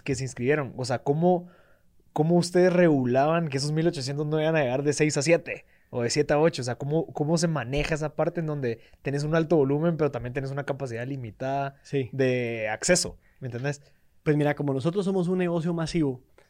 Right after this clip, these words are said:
Speaker 2: para noso-, nosotros tenemos que manejar altos volúmenes de clientes para poder ser rentables. Esa es parte de,
Speaker 1: Claro.
Speaker 2: si no logras llegar a cierto número, no, vas a estar por debajo de break-even.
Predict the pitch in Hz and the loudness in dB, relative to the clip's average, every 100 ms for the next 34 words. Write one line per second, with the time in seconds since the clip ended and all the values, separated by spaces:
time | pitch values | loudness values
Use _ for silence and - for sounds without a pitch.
0 | _ _ - 143 131 127 139 - 143 147 | _ _ -2 0 0 -2 -6 -4 -2 -2
1 | 165 143 143 175 175 156 151 123 139 147 | -2 -2 0 0 0 -2 -2 -2 0 0
2 | 147 160 147 143 135 131 147 156 139 139 | 0 -2 -2 -2 -4 -2 0 0 -2 -2
3 | 147 170 160 135 117 117 117 123 120 131 | -4 -4 -6 -6 -8 -10 -10 -8 -6 0
4 | 147 135 117 - 135 131 127 - 143 156 | 2 2 -2 -10 -8 -6 -6 -4 -4 -2
5 | 139 131 120 - _ _ 135 135 165 190 | 0 0 -4 -14 _ _ -4 2 4 4
6 | 180 190 185 - - _ _ 135 135 165 | 6 4 2 -4 -12 _ _ -4 2 4
7 | 147 151 151 151 170 170 165 151 160 139 | 4 2 0 2 2 4 4 2 0 -2
8 | 135 139 143 151 165 139 127 156 143 143 | -4 -6 -4 -2 0 0 0 0 0 -2
9 | - 233 | -2 0